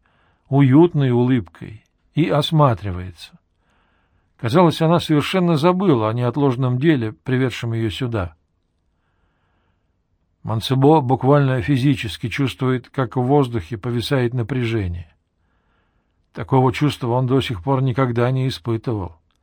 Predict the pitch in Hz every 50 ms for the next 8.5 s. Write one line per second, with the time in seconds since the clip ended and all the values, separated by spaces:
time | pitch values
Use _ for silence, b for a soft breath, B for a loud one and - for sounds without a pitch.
0 | _ _ _ _ _ _ _ _ _ _ _ _ _ _ _ _ _ _ - 123
1 | 95 120 101 - 143 147 143 - - 151 160 156 - - - 143 147 147 143 143
2 | 147 147 151 160 156 147 139 131 120 - 123 123 131 127 123 135 131 131 135 151
3 | 147 - - - 143 139 135 135 120 127 143 143 143 135 135 135 135 139 139 131
4 | 127 147 143 120 104 92 - _ _ _ _ _ _ _ _ _ _ _ _ _
5 | _ _ _ _ _ _ _ _ _ _ _ 104 110 107 120 135 147 156 147 135
6 | 143 139 117 - - 113 - - 156 160 151 - - _ 127 123 120 107 107 127
7 | 120 117 143 139 - - - 143 139 143 135 135 135 135 127 123 123 139 147 -
8 | - - _ 117 104 - - - _